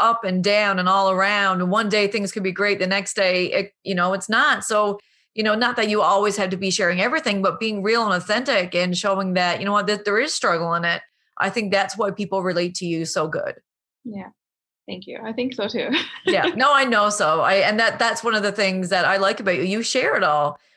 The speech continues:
Speaker 1: You share the struggles, you share the good things, you, but in the struggle, you share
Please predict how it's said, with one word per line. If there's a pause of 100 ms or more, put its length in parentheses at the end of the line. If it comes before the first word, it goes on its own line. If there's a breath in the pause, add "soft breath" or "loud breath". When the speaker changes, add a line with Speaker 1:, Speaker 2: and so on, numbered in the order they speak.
Speaker 1:
You
share
the
struggles,
you
share
the
good
things,
you,
but
in
the
struggle,
you
share